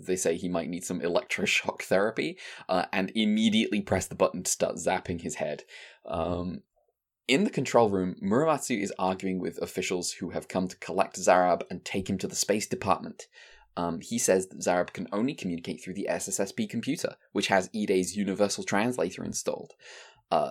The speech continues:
Zarab enters the room with his own portable translator, uh, which is big, by the way. It's, like, a big portable. Um,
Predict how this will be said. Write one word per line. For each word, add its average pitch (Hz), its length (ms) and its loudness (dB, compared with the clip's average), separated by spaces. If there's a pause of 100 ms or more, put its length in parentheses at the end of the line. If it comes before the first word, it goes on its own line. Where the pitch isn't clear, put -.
Zarab 151 440 6
enters 120 240 -2
the 110 120 6
room 90 360 2
with 92 160 -4
his - 160 -2
own 101 260 2
portable 98 380 4
translator, 78 720 -4 (180)
uh, 80 80 0
which 95 100 0
is 101 80 -6
big, 90 300 2
by 76 120 -4
the 78 100 -2
way. - 280 -6
It's, - 160 -8
like, - 140 -4
a 80 80 -10 (100)
big 92 320 6
portable. - 540 -4 (180)
Um, 87 380 -4